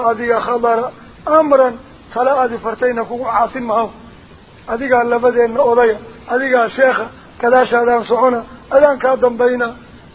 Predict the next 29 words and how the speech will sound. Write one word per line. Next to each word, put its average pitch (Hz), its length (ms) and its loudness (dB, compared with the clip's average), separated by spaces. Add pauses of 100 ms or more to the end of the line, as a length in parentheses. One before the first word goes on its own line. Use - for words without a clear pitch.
(400)
Qaala 240 480 4
wuxuu 240 440 -2
yidhi, 247 360 -4 (320)
Nabi 247 300 -2
Muuse 233 340 -2
oo 226 100 4
ballan 247 420 0
qaadaya, 233 520 2 (360)
"Satajiduni, 254 880 0 (360)
waad 240 220 0
i 240 40 -10
heli 247 360 2
doontaa 226 360 0
Khadirow. 240 480 0 (340)
Insha 240 340 -2
Allahu, 240 340 2
haddii 226 360 -4
Eebba 233 300 4
doono, 240 260 -2 (360)
inaan 254 280 -4
ahaado 226 340 0
saabiran, 226 580 -2 (320)
nin 285 240 -2
dulqaata." 247 540 2 (380)
oo 233 200 2
walaa 233 420 0
acsiya, 233 340 -2 (340)
aanan 262 260 -2
caasinin, 233 640 -2